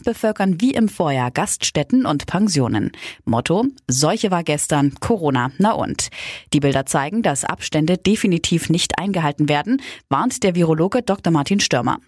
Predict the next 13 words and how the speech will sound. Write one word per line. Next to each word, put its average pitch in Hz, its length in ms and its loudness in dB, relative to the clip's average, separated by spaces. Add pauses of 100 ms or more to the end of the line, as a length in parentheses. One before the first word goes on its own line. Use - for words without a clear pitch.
(380)
Trotz 185 260 0
Seeluft 131 380 0
reicht 123 200 -4
dann 143 300 0
schon 160 300 0
ein 190 200 0
mit 214 200 0
Corona 165 340 2
infizierter 151 480 0
Mensch, 151 320 2
um - 160 0
andere 185 300 0
anzustecken. - 580 -2